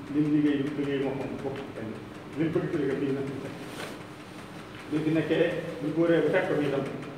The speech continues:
li gën a rëy ci nit mooy ak sabtaam, Cheikh moom sol kay booba ginnaawam la gannaaw bi. Waaye taxut mu bàyyi li mu, li mu doon def Tuubaa dañ dem. Daa continué toog ci yàqal ko dara.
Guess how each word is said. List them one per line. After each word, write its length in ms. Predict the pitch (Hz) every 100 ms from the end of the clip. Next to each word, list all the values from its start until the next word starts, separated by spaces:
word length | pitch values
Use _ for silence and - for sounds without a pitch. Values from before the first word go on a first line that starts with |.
| - - - - - - - - - - -
li 140 | 131
gën 220 | 147 180 185
a 60 |
rëy 200 | 170 180
ci 100 | -
nit 220 | 156 170 - -
mooy 220 | 147 151
ak 140 | -
sabtaam, 380 | - 165 - 131 117
Cheikh 200 | - 131
moom 200 | 139 127 127 -
sol 180 | 131 120
kay 160 | 117 107 101 -
booba 280 | 127 127 131 - - - - - - - - - - - - - - - 120
ginnaawam 360 | 135 139 131
la 140 | 123 127
gannaaw 320 | - 127 123 107
bi. 80 | 101
Waaye 220 | 127 147
taxut 220 | 156 202
mu 140 | - -
bàyyi 240 | 147 156 160 - -
li 100 | -
mu, 100 | 151
li 160 | 147 156
mu 80 |
doon 140 | 147 143
def 120 | -
Tuubaa 260 | 151 131 127
dañ 220 | 135 139
dem. 220 | 139 147 - - - - - - - - - - - -
Daa 160 | - 127
continué 320 | 127 131 123
toog 160 | 110 117
ci 100 | 117
yàqal 300 | 117 - 113
ko 100 | 107
dara. 160 | 107